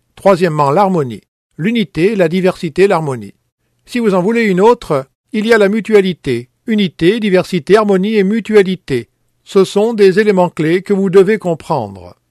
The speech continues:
Une partie de la raison, ou en fait la raison pour laquelle l'Église est si handicapée, est que les personnes ne fonctionnent pas en tant que corps. Ce sont des mots stratégiques. Considérons premièrement l'unité. La première caractéristique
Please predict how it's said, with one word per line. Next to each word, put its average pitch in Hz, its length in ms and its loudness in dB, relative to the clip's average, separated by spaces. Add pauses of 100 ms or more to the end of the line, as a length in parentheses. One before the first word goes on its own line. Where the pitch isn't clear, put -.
(640)
Une 175 180 -2
partie 220 400 -2
de 214 80 2
la 156 120 2
raison, 156 420 0
ou 160 120 0
en 143 100 -2
fait 208 300 -2
la 135 100 -2
raison 156 320 0
pour 147 120 0
laquelle 165 400 2
l'Église 156 440 -4
est 139 100 -4
si - 180 -8
handicapée, 165 640 -4 (400)
est 226 120 -4
que 214 100 0
les 160 140 2
personnes 208 480 -2
ne 175 80 -2
fonctionnent 185 560 -4
pas 190 240 0
en 165 160 -2
tant 202 200 -2
que 170 140 -4
corps. 98 580 -4 (540)
Ce 190 140 -2
sont 226 200 0
des 185 140 2
mots 208 240 6
stratégiques. 143 720 -6 (400)
Considérons 214 600 0
premièrement 190 500 0
l'unité. 156 580 -6 (680)
La 151 100 0
première 202 380 0
caractéristique 170 920 -4